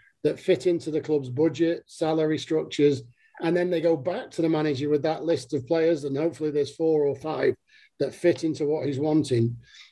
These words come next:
And again, but that we spoke about, so yeah, you go through the pros and cons of each player, and then the manager has the final decision on which one comes in. So in, in between the whole, whilst that process is going on, the manager can still focus on his team,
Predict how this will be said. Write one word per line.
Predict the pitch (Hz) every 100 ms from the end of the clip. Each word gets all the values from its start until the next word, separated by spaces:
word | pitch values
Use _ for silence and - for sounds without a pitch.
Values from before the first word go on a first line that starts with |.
| _ _
And | 156 151 151 151 127 - _
again, | 160 190 147 160 - 156 -
but | -
that | -
we | 175
spoke | - 143 135
about, | 147 131
so |
yeah, | 175
you | 240 190 160
go | 190
through | 180 170
the |
pros | 185 185 160
and | 147
cons | 175 156
of | 151
each | 151 -
player, | 175 143
and | 156 156
then | 160
the | 156
manager | 160 180 190 147 151
has | 151 147
the | 131
final | 117 160 151
decision | 139 123 170 139 117 123 - _ _
on | 143 143
which | 147 -
one | 139 139
comes | 135 135 123
in. | 151 110
So | 113 151 147 135 - - - - - - - _ -
in, | 180 -
in | 196 220
between | 208 - 202 190
the | 160
whole, | 123 196 196 - 175
whilst | 190 190 -
that | 190 -
process | - 185 170 156 143
is | 139
going | 151 147
on, | 156 143
the | 143
manager | 156 180 180 147
can | 143
still | 131 165 156
focus | 165 160 156 151
on | 151 139
his | 127 -
team, | 170 175 180